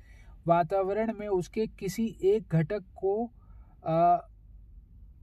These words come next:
स्थिर मानकर वातावरण की उलझन को साझा, को समझा जा सकता है। अगर आप किसी एक कार को दूसरी कारों के संदर्भ में गतिहीन नहीं मानते, तो दूसरी कारों को उस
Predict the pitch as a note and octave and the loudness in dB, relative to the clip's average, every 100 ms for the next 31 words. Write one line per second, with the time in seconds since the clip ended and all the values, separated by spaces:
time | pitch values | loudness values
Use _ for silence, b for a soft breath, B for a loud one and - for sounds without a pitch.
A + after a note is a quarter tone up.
0 | - - - - C4 C4 A3 G3 F#3+ F#3 | -20 -20 -18 -2 0 2 0 -4 -6 -4
1 | A#3+ G#3+ F3+ F3 G3+ G3 G3+ A3 A#3 - | -4 2 4 4 0 -4 -4 -4 -4 -6
2 | A3+ - F#3 D#3 G#3 A3 F3+ G3+ - F#3+ | -6 -2 -2 0 -4 -6 -6 -6 -4 -2
3 | F3 E3 A3 B3 B B B B - G3+ | 0 0 -2 -4 B B B B -4 -2
4 | G3 - F3+ F#3+ A3 G3 F3+ F3 F3 F#3+ | 0 -2 -2 0 2 2 2 0 -4 -2
5 | F#3 A3 F3+ F#3 A3+ A#3 A#3+ - G#3+ - | 0 0 0 0 4 4 2 -4 -2 0
6 | B3+ - - G#3+ B3 - - F#3+ A3 A3+ | 0 -2 -4 -2 -2 -2 0 2 2 0
7 | A3+ G#3+ F3 F#3+ - A#3+ A#3+ F3+ F3 G#3 | -2 0 -2 -4 -2 -2 0 2 2 2
8 | A3 A3+ - G3 F3 G3+ G#3+ G3 G#3 E3+ | 2 -2 -2 -4 0 0 0 -4 -4 -2
9 | E3+ F3 G3+ F3 A#3+ A3+ E3+ F3 G3+ A3 | -2 -2 -4 0 0 -2 -2 -2 -2 0
10 | F#3 F3 E3 A3 A3+ G#3+ F3 F#3 - A3+ | -2 -2 0 0 0 -2 0 -2 -2 -2
11 | A#3 F#3+ F3+ G#3+ A3 A3+ F#3 A3+ A#3+ | 0 2 4 2 2 0 0 -2 -4